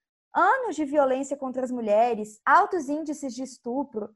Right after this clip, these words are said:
muitas vezes que ocorrem dentro da família, dentro de casa. A lenda do boto cor-de-rosa esconde várias histórias de violência sexual contra crianças, meninas,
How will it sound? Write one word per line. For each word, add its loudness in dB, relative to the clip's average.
muitas -2
vezes 4
que -4
ocorrem 2
dentro -4
da 0
família, -4
dentro -6
de -12
casa. -2
A 6
lenda 2
do -4
boto -2
cor-de-rosa 2
esconde 2
várias 2
histórias 0
de -8
violência -2
sexual 0
contra -8
crianças, -4
meninas, -6